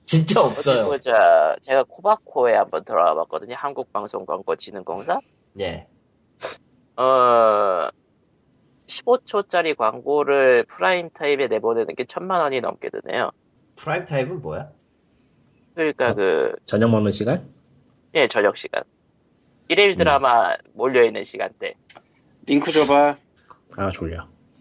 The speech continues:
Speaker 1: 갑자기 궁금해진다. 씨, 야, 잠깐만. 그러면은 캔디 크러쉬 소다라든가 이런 건 대체 얼마를 든-
Speaker 4: 아, 근데 케이블 합한 거니까 그거.
Speaker 1: 그러니까.
Speaker 3: 그냥,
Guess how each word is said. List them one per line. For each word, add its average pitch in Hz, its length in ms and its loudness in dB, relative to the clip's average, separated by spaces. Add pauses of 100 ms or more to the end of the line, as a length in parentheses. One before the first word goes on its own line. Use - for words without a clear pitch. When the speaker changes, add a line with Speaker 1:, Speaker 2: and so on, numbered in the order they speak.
(500)
Speaker 1:
갑자기 - 380 -8
궁금해진다. 87 880 -4 (200)
씨, - 280 -6 (220)
야, 82 300 -2 (480)
잠깐만. 90 640 -4 (400)
그러면은 101 720 -4 (600)
캔디 214 340 2
크러쉬 156 360 2
소다라든가 104 640 2
이런 92 260 0
건 131 140 2
대체 98 240 0
얼마를 117 580 2
든- 92 240 -8 (520)
Speaker 4:
아, 131 140 -6
근데 151 180 0
케이블 214 360 0
합한 214 280 -8
거니까 147 340 -12
그거. - 260 -20 (360)
Speaker 1:
그러니까. 240 260 -4
Speaker 3:
그냥, 117 400 0